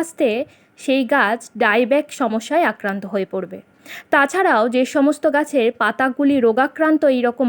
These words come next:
হলুদ হয়ে পুড়ে যাচ্ছে, সেই পাতাগুলিকেও কিন্তু আমরা গাছ থেকে আলাদা করে দূরে ছিঁড়ে ফেলে দেব। এর ফলে গাছটি অনেকটাই এই রোগ থেকে আক্রান্ত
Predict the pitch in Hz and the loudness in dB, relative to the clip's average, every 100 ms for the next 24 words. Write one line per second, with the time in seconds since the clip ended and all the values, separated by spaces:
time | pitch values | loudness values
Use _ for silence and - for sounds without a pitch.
0 | 233 247 269 320 302 247 - 277 285 214 | 0 0 2 2 0 -4 -4 0 2 0
1 | 262 - 285 277 285 302 - - 214 285 | -4 -2 0 0 0 -2 -4 -6 -6 -8
2 | _ - - - 311 330 269 233 285 285 | _ -20 -20 -6 -2 0 0 0 0 2
3 | 311 330 359 349 359 359 349 330 214 247 | 2 2 0 0 -2 0 0 0 -2 -4
4 | - - 233 226 226 - 311 285 220 220 | -10 -4 0 2 0 -4 -2 0 2 2
5 | 254 330 302 202 233 - - 226 277 320 | 0 2 2 0 -4 -8 -4 0 2 2
6 | 440 - _ _ - 269 302 269 208 196 | 0 -6 _ _ -2 2 2 0 -2 -4
7 | 185 - - _ _ - - 302 320 370 | -8 -12 -18 _ _ -18 -2 0 2 2
8 | 320 208 226 - - 247 233 262 - 349 | 2 0 -4 -12 -6 0 0 0 -2 0
9 | 247 349 - _ - 247 277 339 - 277 | 0 -4 -10 _ -2 2 2 0 0 0
10 | 226 330 - - 247 262 269 233 247 240 | 0 -4 -10 -4 -2 -2 -4 0 0 0
11 | - 294 277 339 - _ _ - 226 - | -4 -4 -2 -4 -6 _ _ -4 -4 -2
12 | 240 233 | -2 -2